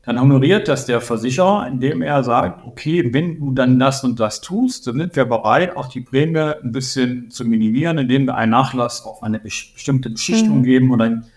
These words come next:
Speaker 1: man spricht immer so von einem typischen G-F-K-Nachlass, ja.
Speaker 2: Mhm.
Speaker 1: Ähm, dann ist man bereit, auch einen Nachlass zu geben, weil du auch dafür Sorge trägst, dass der Schaden möglichst gering wird und, äh, wir dadurch als Versicherer natürlich auch ein bisschen Geld sparen können.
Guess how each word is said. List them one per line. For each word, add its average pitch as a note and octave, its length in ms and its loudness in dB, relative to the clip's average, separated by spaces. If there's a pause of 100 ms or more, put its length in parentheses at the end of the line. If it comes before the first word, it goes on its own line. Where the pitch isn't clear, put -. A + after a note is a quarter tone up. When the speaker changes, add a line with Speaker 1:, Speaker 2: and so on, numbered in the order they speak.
(280)
Speaker 1:
man A2+ 100 -6
spricht C3+ 320 0
immer A#2+ 240 4
so A#2 100 -4
von A#2 160 -6
einem A2+ 140 -2
typischen A#2 380 -2
G-F-K-Nachlass, A2 1040 0
ja. G3 340 -6
Speaker 2:
Mhm. A#3 320 0 (220)
Speaker 1:
Ähm, C3 320 4
dann A#2 160 0
ist - 120 -6
man C3+ 120 2
bereit, A2+ 340 2
auch C3+ 200 -4
einen A#2+ 180 2
Nachlass C3+ 480 2
zu C3 140 -4
geben, C#3 400 2
weil A2 260 0
du C3 160 -4
auch C#3 160 -6
dafür B2 240 -6
Sorge A#2+ 320 0
trägst, B2+ 320 -2
dass A#2 140 -8
der A2 100 -6
Schaden A2 380 0
möglichst - 320 -6
gering A#2+ 340 0
wird C#3 320 0 (800)
und, B2+ 280 0
äh, B2 280 0
wir A#2+ 160 0
dadurch B2+ 320 0
als B2+ 180 -6
Versicherer B2+ 400 -4
natürlich B2+ 240 -6
auch A2 60 -4
ein A2 80 0
bisschen A#2 220 -4
Geld F#2+ 180 -8
sparen - 320 -20
können. - 140 -20